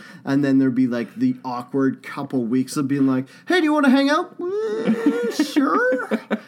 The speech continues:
Speaker 1: And then you go have those, like, awkward, kinda quiet
Speaker 2: Well, 'cause you're not motivated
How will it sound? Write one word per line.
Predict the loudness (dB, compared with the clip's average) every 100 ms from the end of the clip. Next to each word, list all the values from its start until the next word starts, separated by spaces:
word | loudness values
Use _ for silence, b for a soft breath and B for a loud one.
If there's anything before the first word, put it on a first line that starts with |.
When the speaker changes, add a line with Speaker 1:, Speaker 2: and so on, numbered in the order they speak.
| 0
Speaker 1:
And | 2 4
then | 4
you | 4
go | 4 2 2
have | 2 0
those, | 0 0
like, | 0 -2 -8 -8
awkward, | -4 -4 -2 0 0 -2 -8 -12
kinda | -8 -2 -2
quiet | -4 -4 -2 0 0 -2 -4 _ b b b
Speaker 2:
Well, | -2
'cause | 0
you're | 2
not | 2 2
motivated | 2 2